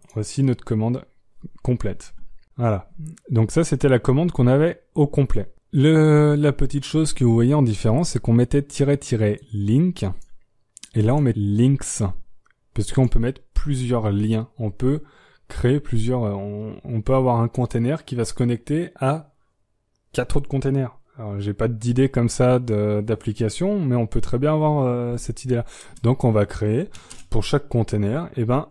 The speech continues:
un nouveau lien. Donc, c'est pour ça qu'on les, on met toujours les choses au pluriel. De la même façon, pour le port, par exemple, sur Nginx, euh, on utilise le port quatre-vingts, mais si vous faites du S S L, vous aurez aussi le port quatre cent quarante-trois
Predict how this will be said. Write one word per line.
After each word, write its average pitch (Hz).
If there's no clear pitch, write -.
un 147
nouveau 147
lien. 113
Donc, 104
c'est 117
pour 107
ça 131
qu'on 131
les, 117
on 113
met 123
toujours 123
les 113
choses 131
au 120
pluriel. 101
De 113
la 110
même 113
façon, 160
pour 120
le 104
port, 151
par -
exemple, 110
sur 113
Nginx, 110
euh, 107
on 117
utilise 120
le 117
port -
quatre-vingts, 113
mais 110
si -
vous 160
faites 143
du 123
S -
S 113
L, 190
vous 113
aurez 117
aussi 185
le 120
port 165
quatre 147
cent 165
quarante-trois 151